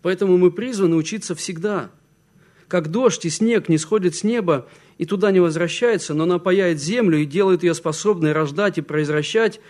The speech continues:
чтобы она давала семя тому, кто сеет хлеб, и тому, кто ест, так и слово мое, которое исходит из уст моих, оно не возвращается ко мне тщетным, но исполняет то, что мне угодно,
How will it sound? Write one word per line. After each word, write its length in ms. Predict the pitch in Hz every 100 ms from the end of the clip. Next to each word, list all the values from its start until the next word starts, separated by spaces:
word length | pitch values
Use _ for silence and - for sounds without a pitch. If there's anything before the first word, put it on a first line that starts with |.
| - -
чтобы 280 | - 156
она 140 | 180 180
давала 400 | 165 170 170 143
семя 400 | - 220 202 147
тому, 300 | - 165 185
кто 180 | - 147
сеет 280 | 165 156
хлеб, 400 | - 196 214 180
и 20 | 147
тому, 280 | 160 175
кто 180 | 160 160
ест, 420 | 147 196 220 - - - - -
так 220 | 208 202
и 60 | 214
слово 440 | - 262 247 196
мое, 300 | 180 175 156
которое 280 | 165 180 175
исходит 360 | 170 233 214
из 140 | 233 226
уст 160 | 233
моих, 320 | 208 202 190 - -
оно 180 | 185 233
не 120 | 240
возвращается 560 | 226 214 214 233 226 220
ко 100 | 208
мне 160 | 214 202
тщетным, 460 | - 208 - 143
но 100 | 160
исполняет 540 | 170 - 208 202 190 -
то, 100 | 220
что 160 | 220
мне 160 | 185 185
угодно, 460 | 185 185 147 110